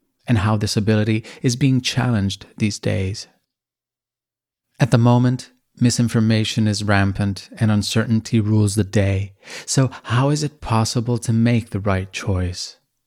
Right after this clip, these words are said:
Well, as we have already seen in a previous episode, there's a lot of uncertainty all around us, and we can choose to subscribe to one or the other factions and just hope to be proven right.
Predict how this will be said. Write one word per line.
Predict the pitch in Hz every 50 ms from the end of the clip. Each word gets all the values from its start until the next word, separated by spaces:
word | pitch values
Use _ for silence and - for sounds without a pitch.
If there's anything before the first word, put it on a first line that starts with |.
| _ _ _ _ _ - - - - - - _
Well, | - 147 143 147 - - _ - - - - - _ -
as | 135 127
we | 135 120
have | 113 127 120 117
already | 113 104 107 113 113 110 104
seen | - - - - 120 117 113
in | 110 107 101
a | 98
previous | - - - 113 104 104 101 98 - -
episode, | 107 101 - - 107 - - - 101 98 98 98 95 - - - - _
there's | - 120 120 110 117
a | 110
lot | 104 107 107 104 107 110
of | 101 104
uncertainty | 104 101 - - - 110 104 - 113 110 - - 110 104
all | 101 104 110 107
around | 104 101 98 95 95 95 92 92
us, | 92 92 95 - - - - -
and | 123 131
we | 139
can | - - 131 127 127
choose | - - - 180 175 151 -
to | - -
subscribe | - - 127 110 - - - - - 120 113 117 113 -
to | - 120
one | 113 113 113 120 127 131 -
or | - 113
the | 104 110 107
other | 104 104 101
factions | 98 101 - - 117 117 120 120 - - - 98 98 95 95 - - -
and | - 131 131
just | 147 135 - - -
hope | - 180 202 156 117 - - - _ _ _ _ _
to | - 123
be | 113 113 107
proven | 98 - - 120 107 104 98 104
right. | 117 135 127 101 95 -